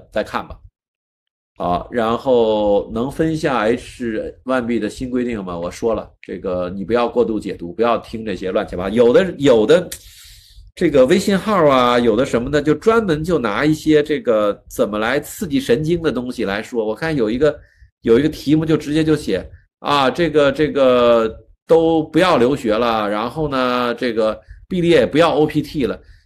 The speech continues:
你这不是误人子弟吗？这个你在，你在美国就，这个，这个拿了学位以后，就业能够让你的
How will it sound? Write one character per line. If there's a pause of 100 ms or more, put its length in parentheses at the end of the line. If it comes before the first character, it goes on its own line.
(120)
你
这
不
是
误
人
子
弟
吗？ (760)
这
个
你
在，
你
在
美
国 (300)
就， (340)
这
个，
这
个 (800)
拿
了
学
位
以
后， (320)
就
业
能
够
让
你
的